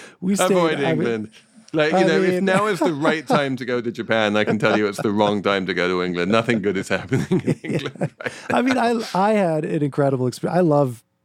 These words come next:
Speaker 1: I love England. I love British people. So for me, it was, it was a blast. But, um, but yeah, Japan is like, if you could get over here, if you can find a good plane ticket deal, that's the problem, is plane tickets are so expensive now. If you can find a good deal on a plane ticket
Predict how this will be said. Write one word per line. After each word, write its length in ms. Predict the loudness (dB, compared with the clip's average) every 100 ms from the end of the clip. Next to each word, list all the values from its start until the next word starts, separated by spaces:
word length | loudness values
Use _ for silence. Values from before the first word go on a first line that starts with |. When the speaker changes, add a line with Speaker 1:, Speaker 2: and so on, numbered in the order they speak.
| -2
Speaker 1:
I 120 | 2
love 220 | 4 2
England. 260 | 0 -2 -2
I 40 |
love 300 | 0 -2 -6 -14
British 400 | -6 -4 -4 -8
people. 260 | -8 -8
So 240 | -6 -6 -4
for 160 | -2
me, 140 | 2 2
it 80 | 2
was, 240 | -2 -6 _ _ _ -6
it 100 | -2
was 140 | -2
a 20 |
blast. 420 | -2 -6 -6 -10 -14 -20 -20 -12 2
But, 200 | 4 6
um, 400 | 4 0 -4 -8 _ _ -2
but 120 | 0
yeah, 200 | 0 -2
Japan 420 | -4 -2 0 0
is 140 | 0 0
like, 260 | -2 -4 _
if 200 | -4 -2
you 120 | -2
could 140 | -2 0
get 100 | 2
over 220 | 2 2
here, 100 | 0
if 80 | 0
you 60 | -2
can 100 | 0
find 200 | 2 2
a 40 |
good 180 | 2 0
plane 260 | 0 2 2
ticket 240 | 0 -2
deal, 200 | -2 0
that's 260 | 2 0 0
the 80 | -2
problem, 300 | 0 0 -2
is 100 | -4
plane 200 | -2 -2
tickets 220 | -6 -8
are 40 | -8
so 140 | -8
expensive 460 | -8 -8 -8 -8 -10
now. 160 | -10 -12 -20 -8
If 100 | -2
you 60 | 2
can 100 | 2
find 240 | 2 2
a 40 | 2
good 180 | 0 0
deal 160 | 0
on 80 | 0
a 40 | -2
plane 240 | -4 -4
ticket 360 | -4 -6 -6